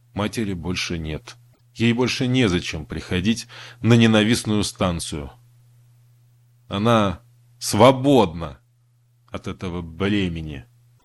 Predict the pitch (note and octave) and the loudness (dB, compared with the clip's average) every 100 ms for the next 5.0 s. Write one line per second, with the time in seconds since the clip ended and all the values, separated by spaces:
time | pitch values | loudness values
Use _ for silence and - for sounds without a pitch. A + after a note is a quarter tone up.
0 | _ - F2+ G#2 F#2+ G2+ - G2+ A#2 A2+ | _ -4 -2 -2 -2 -2 -2 0 2 0
1 | F2 - - - _ _ _ _ _ _ | -4 -8 -16 -18 _ _ _ _ _ _
2 | _ _ _ F2 F2 - G2 G#2 - _ | _ _ _ -8 -6 -2 -2 -2 -6 _
3 | _ _ _ _ _ _ _ _ _ _ | _ _ _ _ _ _ _ _ _ _
4 | _ _ _ - - D#2+ - D2+ D#2+ | _ _ _ -16 -10 -10 -8 -8 -8